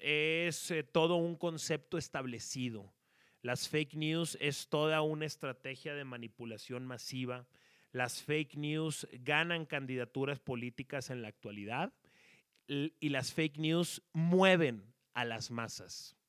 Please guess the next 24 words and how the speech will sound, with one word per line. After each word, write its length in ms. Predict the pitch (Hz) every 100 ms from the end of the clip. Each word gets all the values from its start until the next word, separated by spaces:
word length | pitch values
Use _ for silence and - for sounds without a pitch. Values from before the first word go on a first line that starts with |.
| _ _ _ _ _ _ _
Si 160 | - 165
tú 220 | 220 220
eres 240 | 214 226
de 80 | 196
los 180 | 175 -
que 160 | 156 -
crees 560 | 160 160 165 - - - _ _
que 400 | - 135 127 123 123
no 320 | 135 143 151
has 120 | 151
sido 240 | 160 151
víctima 640 | 135 139 - 156 139 120 110
de 160 | 110 117
las 220 | 113 -
fake 200 | 131 131
news, 540 | 135 180 214 - - _ _ _ _ _
te 80 | 135
lo 160 | 139
puedo 160 | 165 175
asegurar 680 | 185 202 160 147 147 180 202 _ -
al 140 | 131
cien 240 | - 147 151
por 160 | 151
ciento, 480 | 147 143 135 165